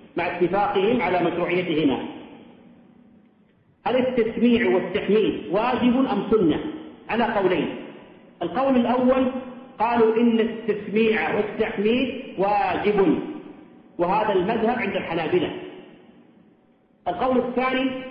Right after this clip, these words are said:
قالوا إن التسميع والتحميد سنة، وهذا هو قول جمهور الفقهاء الحنفية والمالكية والشافعية. الراجح والعلم عند الله سبحانه وتعالى هو القول الأول،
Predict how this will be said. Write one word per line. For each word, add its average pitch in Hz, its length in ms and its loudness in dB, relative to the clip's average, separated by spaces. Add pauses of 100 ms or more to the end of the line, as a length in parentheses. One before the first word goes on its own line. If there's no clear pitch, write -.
(260)
قالوا 220 320 2
إن 240 220 4
التسميع 220 640 0
والتحميد 214 840 0
سنة، 208 600 2 (540)
وهذا 202 320 2
هو 196 140 4
قول 214 400 2
جمهور 196 240 4
الفقهاء 233 760 0 (140)
الحنفية 226 760 0
والمالكية 190 720 0
والشافعية. 180 760 -2 (800)
الراجح 233 460 0
والعلم 240 420 2
عند 214 200 2
الله 208 360 4
سبحانه 202 400 0
وتعالى 202 300 0
هو 208 140 4
القول 208 280 2
الأول، 180 400 2